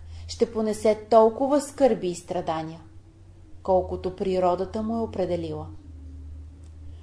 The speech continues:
Радостта е най-малкото съпротивление, при което животът може да се прояви. Значи вие срещате на пътя си две съпротивления. Най-голямо съпротивление –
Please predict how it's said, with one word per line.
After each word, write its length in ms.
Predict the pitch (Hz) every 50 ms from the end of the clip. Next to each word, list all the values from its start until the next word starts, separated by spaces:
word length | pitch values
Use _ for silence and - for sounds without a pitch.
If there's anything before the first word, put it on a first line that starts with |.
| - -
Радостта 800 | 202 220 220 220 226 226 - - - - - 254 262 269 - - - - - - - - - - - - -
е 140 | 233 233 233
най-малкото 800 | 226 226 240 247 262 262 262 262 233 220 214 - 214 202 - 180
съпротивление, 1000 | - - - - - 165 165 - 185 156 175 180 185 190 202 220 233 254 262 - - - - _ - - - -
при 160 | - 247 254 247
което 320 | - 277 277 277 254 220
животът 600 | 190 175 185 190 160 196 208 214 - 277 269 -
може 320 | 226 196 190 226 - 196
да 100 | 175 180
се 200 | 185 - 208 196
прояви. 480 | - - 180 180 175 175 170 160 160 156 - - - - _ - - - - _ - - _ _ - - - _ - - - - - _ _ - _ - _ - - _ - - - _ _ -
Значи 440 | - 180 214 254 302 330 320 - 277
вие 200 | 220 262 285 294
срещате 520 | 285 - 254 262 262 - - 247 - 220
на 180 | 202 214 202 208
пътя 240 | 262 262 262 285 269
си 300 | - - 294 302 - - - - - -
две 260 | 196 175 185 202 240 240
съпротивления. 960 | 240 - 170 - 185 170 165 - 180 160 160 165 156 156 156 151 151 156 160 156 - - - _ - - _ - _ - _ _ - - -
Най-голямо 640 | 180 202 233 277 247 233 254 220 202 185 185 180 175
съпротивление – 1000 | - - 196 - - 175 - - 185 160 175 175 170 170 170 196 262 320 -